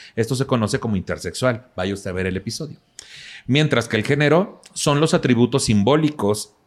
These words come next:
políticos, económicos, jurídicos y culturales. El género, como construcción sociocultural y psicológica, no sustituye al sexo biológico,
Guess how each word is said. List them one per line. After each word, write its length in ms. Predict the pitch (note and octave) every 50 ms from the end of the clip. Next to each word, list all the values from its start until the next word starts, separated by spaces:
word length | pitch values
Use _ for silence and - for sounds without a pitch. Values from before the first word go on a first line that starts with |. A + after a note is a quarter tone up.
| _ -
políticos, 800 | F#2+ G2 A2 C3+ D#3 D3 - B2 - - A2 A2 G#2+ G#2+ - - _
económicos, 840 | G2 F#2 - G2 G2 G#2+ B2+ D3 D3 C3+ B2 G#2+ A2+ A2 A2 G#2+ -
jurídicos 720 | - - - A2 A2+ B2 C#3+ D3+ F3+ - - E3+ C#3+ -
y 40 | A#2
culturales. 800 | G#2+ G#2 G2 F2+ - G2 F#2+ G2 F#2 F2 - - - - - _ _ _ _ - - - - - - _
El 160 | - A2+ B2
género, 500 | A#2 - F#3+ F#3+ F#3+ F#3 F3 F3+ G#3 G#3+
como 220 | - C3+ A#2 A2+ A2
construcción 500 | - A2 G#2 - A2 G2 - - C3+ C#3+
sociocultural 720 | C#3+ F3+ E3+ - D3 - A2 G2 F2+ - G2+ G#2 G#2+ A2 A2
y 40 |
psicológica, 720 | G#2+ - G#2 - G2+ G2 G#2 G#2 G#2 - A2+ - C3+ C#3 C3+ B2
no 140 | B2 C#3 D3+
sustituye 480 | - F#3+ F3+ - A2+ A2 A2+ A#2 A#2 B2
al 100 | A#2+ A2
sexo 340 | - C3 B2+ B2+ - - B2+
biológico, 680 | B2 C3 C3 C3 C#3+ C#3 - D3 - - C3+ D#3+ -